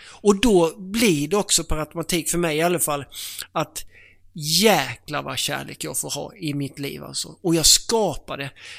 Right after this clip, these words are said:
Jag, jag kan gå in på Maxi och handla och innan så vet, kommer jag, har jag bestämt mig för idag ska jag älska alla som är på Maxi. Jag ska verkligen älska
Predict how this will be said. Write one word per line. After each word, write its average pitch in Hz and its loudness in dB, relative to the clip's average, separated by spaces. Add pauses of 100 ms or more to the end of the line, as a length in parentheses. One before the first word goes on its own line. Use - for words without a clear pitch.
(120)
Jag, 190 2
jag 196 0
kan 196 -4
gå 220 -2
in 202 0
på 185 -2
Maxi 190 0
och 156 0
handla 170 2
och 165 -2
innan 180 -2
så 165 -2
vet, 160 -4
kommer 175 -6
jag, 170 -8
har 160 -4
jag 170 -6
bestämt 151 -2
mig 135 -12
för 147 -12
idag 160 -6
ska - -6
jag 147 -8
älska 147 -4 (180)
alla 143 -8
som 147 -8
är 135 -16
på 135 -18
Maxi. - -14 (240)
Jag 180 -2
ska 233 0
verkligen 175 -4 (160)
älska 175 0